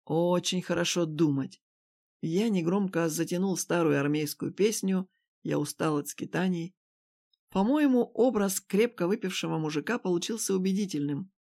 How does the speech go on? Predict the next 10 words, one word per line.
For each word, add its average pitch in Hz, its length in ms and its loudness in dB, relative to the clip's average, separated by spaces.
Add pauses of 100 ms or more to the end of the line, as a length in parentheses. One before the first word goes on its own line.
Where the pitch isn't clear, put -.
(240)
и 220 80 -2
Федька 220 380 -6
должен 180 380 -2
был 202 140 0
поверить 180 460 0
в - 60 -18
то, 147 120 -4
что 147 180 -6
как 147 220 -6
минимум 208 560 -2